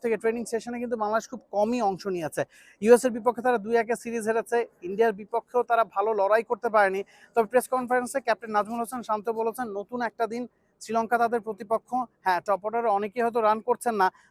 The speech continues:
তবে যে কেউই আসলে ফিরে আসবেন এই বিশ্বাসটাই তিনি করছেন এবং ক্যাপ্টেনকে সেই বিশ্বাসটাই করতে হবে। পুরো বাংলাদেশ সেই বিশ্বাসটাই করছে যে নতুন একটা দিনে শ্রীলঙ্কাকে বাংলাদেশ হারিয়ে সুপার এইট খেলার পথে প্রথম ম্যাচে আসলে অনেকাংশে এগিয়ে যাবে, নতুবা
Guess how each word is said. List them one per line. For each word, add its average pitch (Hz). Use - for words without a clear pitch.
তবে 247
যে 214
কেউই 254
আসলে 247
ফিরে 220
আসবেন 226
এই 220
বিশ্বাসটাই -
তিনি 240
করছেন 226
এবং 247
ক্যাপ্টেনকে 226
সেই 254
বিশ্বাসটাই 240
করতে 220
হবে। 262
পুরো 254
বাংলাদেশ 220
সেই 226
বিশ্বাসটাই 247
করছে 190
যে 226
নতুন 269
একটা 262
দিনে 214
শ্রীলঙ্কাকে 226
বাংলাদেশ 208
হারিয়ে 196
সুপার 240
এইট 240
খেলার 208
পথে 226
প্রথম 240
ম্যাচে 214
আসলে 220
অনেকাংশে 202
এগিয়ে 180
যাবে, 151
নতুবা 220